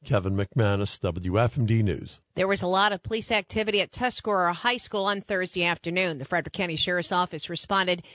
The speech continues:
Speaker 2: just after one P M after the Emergency Communications Center received word of a person outside of the building with a weapon and a bomb. Spokesman Todd Weivel said the school was placed on a secure status.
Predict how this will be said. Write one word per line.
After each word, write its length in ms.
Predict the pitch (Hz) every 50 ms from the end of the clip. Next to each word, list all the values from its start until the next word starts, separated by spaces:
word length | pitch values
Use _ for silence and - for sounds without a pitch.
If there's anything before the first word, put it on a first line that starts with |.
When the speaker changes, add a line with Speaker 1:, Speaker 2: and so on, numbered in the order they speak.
| - - -
Speaker 2:
just 300 | - 208 202 190 - -
after 300 | 208 202 196 - 165 156
one 280 | 160 185 196 208 202
P 220 | 175 - - 208 202
M 220 | 202 196 208 220 - - - - _ -
after 300 | 202 202 202 - - 180
the 100 | 170 175
Emergency 560 | 175 180 190 202 185 160 190 170 - 220 190
Communications 760 | - - 190 185 180 170 - 190 170 175 - - 170 165 170 -
Center 260 | - 226 214 208 185
received 460 | 165 156 - - - 170 170 156 -
word 260 | 165 185 196 202 196
of 140 | 196 156 156
a 60 | 139
person 420 | - - - 226 226 - - 208 180
outside 380 | 165 143 - - 202 175 175
of 80 | 165 147
the 80 | 143
building 340 | 151 190 196 208 202 220 208
with 160 | 202 202 -
a 80 | 226 208
weapon 460 | 190 175 180 190 - - 226 214 214 - -
and 160 | 175 190 190
a 40 | 185
bomb. 440 | 160 - 175 165 143 110 90 139 143 - - - - _ -
Spokesman 560 | - - - 220 214 208 - - 214 196 175
Todd 340 | - - - 180 160 139 147
Weivel 400 | 160 185 190 202 175 165 160 -
said 240 | - 185 165 160
the 60 | 147 160
school 320 | - - - 202 190 175
was 180 | 165 165 - -
placed 420 | - - 214 185 175 175 - - -
on 120 | - 175 170
a 60 | 165
secure 480 | - - - 156 - - - 214 208
status. 800 | 202 - - - - 185 147 123 95 87 80 78 - - - -